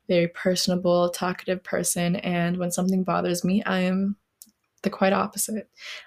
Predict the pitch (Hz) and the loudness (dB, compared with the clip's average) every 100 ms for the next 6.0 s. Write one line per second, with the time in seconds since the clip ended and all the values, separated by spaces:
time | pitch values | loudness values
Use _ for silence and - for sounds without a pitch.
0 | _ 180 175 165 165 - 180 175 165 170 | _ 2 4 6 4 4 2 2 2 2
1 | 175 180 180 - - 185 - 175 180 180 | -2 -4 -4 -2 -2 -2 -2 -2 -2 -2
2 | 180 220 180 175 175 170 170 170 170 175 | -4 -4 -2 0 2 2 2 2 0 -2
3 | 185 175 180 175 175 175 175 175 160 - | -2 0 0 0 0 -2 -2 -2 -2 -4
4 | - 160 170 175 - - - - - - | 2 4 4 0 -2 -10 -16 -20 -20 -20
5 | _ _ - 160 156 165 170 - 185 | _ _ 0 2 2 2 0 -2 -2